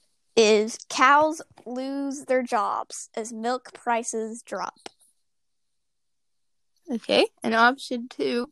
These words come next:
Speaker 2: is rude cat refuses to eat her food.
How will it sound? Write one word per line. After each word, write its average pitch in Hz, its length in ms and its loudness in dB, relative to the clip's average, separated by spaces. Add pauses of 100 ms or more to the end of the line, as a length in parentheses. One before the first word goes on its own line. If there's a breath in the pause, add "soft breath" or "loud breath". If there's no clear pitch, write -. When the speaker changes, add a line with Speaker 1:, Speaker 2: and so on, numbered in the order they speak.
(480 loud breath)
Speaker 2:
is 214 420 2
rude 294 360 -6
cat 233 360 4
refuses 254 800 -4
to 240 180 -2
eat 233 240 -2
her 233 120 0
food. 214 480 4